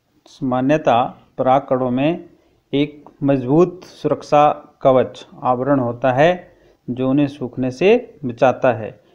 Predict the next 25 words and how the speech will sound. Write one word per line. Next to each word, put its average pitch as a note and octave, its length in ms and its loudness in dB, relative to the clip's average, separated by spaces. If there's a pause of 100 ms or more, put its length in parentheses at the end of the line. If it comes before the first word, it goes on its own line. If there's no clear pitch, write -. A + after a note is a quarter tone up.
(180)
क्योंकि C#3+ 420 -2
परागकण D#3 760 0 (360)
हल्के A#2 340 -6
होते B2+ 340 -2
हैं, G3+ 420 -2 (600)
अतः F3 420 2 (360)
यह D#3+ 300 0
वायु D#3 420 2
अथवा D#3+ 340 2
जल C#3+ 320 2
द्वारा D3+ 540 2 (340)
बहाकर B2 560 0
एक C#3+ 220 -4
स्थान C3+ 380 -4
से C3+ 180 -6
दूसरे B2+ 400 -8
स्थान B2 340 -6
तक F#3 280 -2
आसानी B2+ 420 -6
से A3+ 500 0
ले C3+ 320 0
जाए C3 280 4
जा D3+ 460 0
सकते - 540 -4
हैं। A#2+ 260 -10